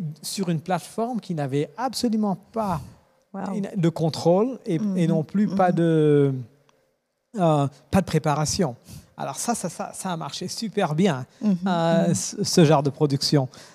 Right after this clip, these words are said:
Speaker 1: Il y avait une autre production, euh, qu'on a faite, et ça, c'était encore super, euh, avec beaucoup de risques qu'on les fait.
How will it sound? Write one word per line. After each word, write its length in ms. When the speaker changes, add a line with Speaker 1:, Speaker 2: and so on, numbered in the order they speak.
Speaker 1:
Il 80
y 20
avait 180
une 240
autre 300
production, 840
euh, 640
qu'on 220
a 100
faite, 400
et 140
ça, 380
c'était 800
encore 400
super, 640
euh, 540
avec 380
beaucoup 240
de 80
risques 520
qu'on 180
les 140
fait. 280